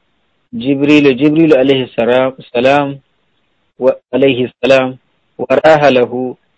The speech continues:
ya yi mishi sabko, ya yi mishi maraice, wa gadda ya yi sabko lahu ga Annabi sallallahu alaihi wasallam bil wahyi da, da manzanci, ma'ana dum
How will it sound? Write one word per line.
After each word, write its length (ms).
ya 320
yi 80
mishi 240
sabko, 480
ya 240
yi 80
mishi 240
maraice, 640
wa 160
gadda 640
ya 240
yi 160
sabko 400
lahu 320
ga 80
Annabi 160
sallallahu 240
alaihi 0
wasallam 160
bil 160
wahyi 240
da, 100
da 80
manzanci, 720
ma'ana 400
dum 400